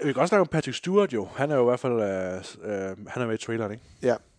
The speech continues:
Speaker 2: Jeg skulle faktisk til at sige, at trailerbiden, jeg har klippet til den her, der har jeg faktisk klippet ham ud <laughs> af trailerbiden, i tilfælde, at der er nogen, der ikke har set trailer. Hvis man ikke har set traileren, så lytter man heller ikke til vores anmeldelse. Tror du det?
Speaker 1: Ej,
Speaker 2: Ej.
Speaker 1: altså
Speaker 2: Jeg har faktisk klippet ham ud, så det faktisk lyder til, at det passer
Speaker 1: Jeg
Speaker 2: perfekt i
Speaker 1: synes,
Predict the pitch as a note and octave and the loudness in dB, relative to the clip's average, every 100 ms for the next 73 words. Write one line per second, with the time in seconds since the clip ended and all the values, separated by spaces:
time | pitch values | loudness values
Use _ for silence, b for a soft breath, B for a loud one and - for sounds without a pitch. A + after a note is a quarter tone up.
0 | _ C#3 D3 E3 E3 D#3+ - E3 D3+ - | _ 0 4 4 6 2 2 2 2 4
1 | E3 F#3+ F3 C#3 A#2+ A2+ A#2 - E3+ D#3 | 6 6 4 0 0 -2 -2 2 4 4
2 | A#2 A#2 A#2 C3 C3 C3 C#3+ C3 A#2+ - | -2 -4 2 4 4 2 -2 -4 -6 0
3 | F3+ F3+ - F#3+ - D3+ F3 E3+ C#3+ C3+ | 2 2 2 2 2 4 6 6 6 2
4 | A#2+ B B - C3+ F3+ F3+ G#3+ B2+ A#2+ | 2 B B -6 2 4 4 6 6 6
5 | B2 C#3 C#3+ D3 C3+ E3 C3+ C3+ C3+ C#3 | 4 4 4 4 4 4 4 4 4 2
6 | C3+ D#3 E3+ D#3 B2+ B2+ A#2+ A#2 A#2 G#2+ | 4 4 4 2 2 0 0 -4 -4 -4
7 | A2+ G#2 - F2 F#2 - G2 - - _ | -6 -8 -10 -14 -14 -16 -18 -20 -20 _
8 | _ _ - B2+ B2 B2 - - C2 A2+ | _ _ -6 -4 -2 -6 -4 -2 0 -2
9 | G#2 G#2 A#2+ B2+ B2+ D3+ F#3 G3 F#3 D#3 | -4 -4 -2 2 4 6 6 6 4 6
10 | C#3+ E3 F3+ B2+ A#2+ D3+ C#3+ D3+ F3+ B2 | 6 6 4 2 6 6 6 4 4 4
11 | B2+ A#2+ A#2 C#3 C#3 E3 F#3 B2+ F#3 | 4 2 2 2 4 6 6 4 0